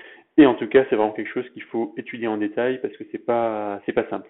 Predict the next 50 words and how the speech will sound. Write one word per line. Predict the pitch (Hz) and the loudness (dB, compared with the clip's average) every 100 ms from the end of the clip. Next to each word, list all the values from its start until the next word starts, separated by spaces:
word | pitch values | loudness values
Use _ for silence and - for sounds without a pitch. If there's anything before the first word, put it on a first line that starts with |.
| - | -16
J'ai | 113 117 | -6 0
fait | 147 | 0
un | |
petit | 143 160 | 0 2
article | 156 151 160 - | 0 0 -10 -10
sur | - | -8
le | 120 | -6
sujet | 117 - 123 120 143 143 - - _ _ | -8 -10 -10 -2 0 0 -10 -20 _ _
sans | - 123 120 117 | -2 0 0 -2
être | 117 120 | -4 -10
pour | - _ | -12 _
autant | 117 123 | -6 -4
un | 117 | -6
spécialiste, | - 107 113 131 - | -6 -6 -4 -4 -8
mais | 113 | -16
pour | - 104 | -16 -16
vous | 107 | -8
donner | 110 113 | -4 -2
quelques | 123 104 110 | -4 -4 -6
clés | - 131 | -2 -2
parce | 131 - | -2 -6
que | - 110 - - - - 113 117 | -10 -12 -10 -16 -16 -16 -12 -8
j'ai | 113 | -8
consulté | 120 120 - 110 - 123 - - - - _ _ | -8 -12 -12 -14 -10 -10 -12 -20 -20 -20 _ _
un | 139 | -10
spécialiste | - - - 120 127 - - | -6 -6 0 0 -2 -8 -16
pour, | 110 104 | -8 -2
euh, | 101 101 | 0 -2
pour | 98 - | -6 0
avoir | 107 107 | 2 2
un | 104 | 0
avis | 107 113 | -2 -4
sur | - | -4
la | 98 | -4
question. | - - - 143 - - - - - _ | -6 -6 -6 -6 -10 -20 -20 -20 -20 _
Et | 151 131 | 2 2
donc, | 127 117 | 0 -4
si | 147 | -6
vous | 131 | -2
voulez | 131 123 | -2 -2
lire | 131 139 | -2 -4
cet | - | -4
article, | 113 - - 151 156 151 - _ | -4 -6 -8 -6 -4 -6 -8 _
vous | 131 117 | -10 -10
pouvez | 117 117 120 127 - _ _ | -12 -6 -4 -4 -8 _ _
aller | 127 123 123 | -2 -2 -4
sur | 113 | -4
l'adresse | 104 117 117 - - _ | 0 0 -2 -8 -20 _
J | 135 123 147 - _ | -12 -10 -12 -14 _
S | 139 | 4